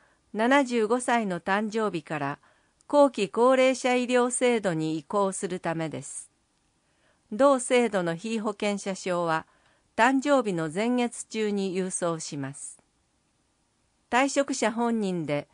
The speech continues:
六十五歳になる人、昭和二十八年十一月二日から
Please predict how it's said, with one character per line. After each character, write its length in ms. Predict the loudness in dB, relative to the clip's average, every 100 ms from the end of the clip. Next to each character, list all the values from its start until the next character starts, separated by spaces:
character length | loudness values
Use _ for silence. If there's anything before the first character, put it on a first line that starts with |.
| _ _ -2
六 300 | -2 0 0
十 220 | 2 2
五 160 | 4 2
歳 260 | 2 2
に 140 | 0 -2
な 160 | -2
る 100 | -4
人、 460 | -8 -14 -10 -10 -10 _ _ _ _ _ _ _ _ -6
昭 260 | 4 6
和 140 | 6 4
二 180 | 2
十 220 | 0 0 0
八 340 | -4 -6 -4
年 260 | -2 -2 -4
十 240 | -2 -2
一 220 | -2 -2
月 260 | -2 -2 -6
二 280 | -12 -14 -6
日 160 | -6
か 160 | -4 -4
ら 200 | -2